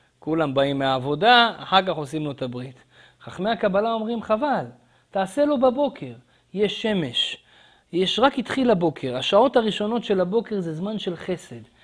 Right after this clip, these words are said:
מבחינה רפואית, רוחנית, זה יותר טוב לילד. זה יעשה לו טוב. ולכן טוב לעשות את הדברים על הבוקר." אותו דבר, אתה רוצה לצאת לאיזושהי יציאה, אתה נוסע לניו יורק, אתה נוסע לאיזה מקום,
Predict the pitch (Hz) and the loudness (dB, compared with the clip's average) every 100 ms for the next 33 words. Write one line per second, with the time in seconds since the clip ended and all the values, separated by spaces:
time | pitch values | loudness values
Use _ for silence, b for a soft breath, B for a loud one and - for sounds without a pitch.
0 | b _ 143 - 208 220 254 240 - 233 | b _ -12 -8 -2 2 2 2 0 0
1 | 240 226 156 165 185 185 214 240 214 160 | 2 0 -2 -4 -4 -2 0 0 0 0
2 | 190 190 247 226 247 247 240 254 254 190 | 0 4 2 6 4 4 2 2 2 0
3 | 117 - _ _ _ _ _ _ _ _ | -2 -10 _ _ _ _ _ _ _ _
4 | _ - 143 196 190 262 262 247 277 262 | _ -6 2 2 4 4 4 4 4 4
5 | 131 - _ _ _ _ _ _ _ 139 | 2 -8 _ _ _ _ _ _ _ 2
6 | 165 233 247 240 226 226 233 220 196 208 | 4 6 6 8 8 6 4 2 4 4
7 | 220 214 214 170 156 - 127 b b - | 4 6 6 6 2 0 -4 b b 4
8 | 226 233 220 165 160 196 196 226 220 - | 6 10 10 10 8 4 6 6 6 4
9 | 226 226 214 208 185 214 208 202 214 202 | 0 -2 -4 -4 -6 -4 -4 -2 0 0
10 | 190 175 170 220 214 202 196 202 190 143 | 0 -2 -4 -2 -2 0 0 2 0 -2
11 | 170 160 156 208 196 175 180 170 220 226 | -4 -4 -2 0 0 0 -4 0 2 2
12 | 214 | -2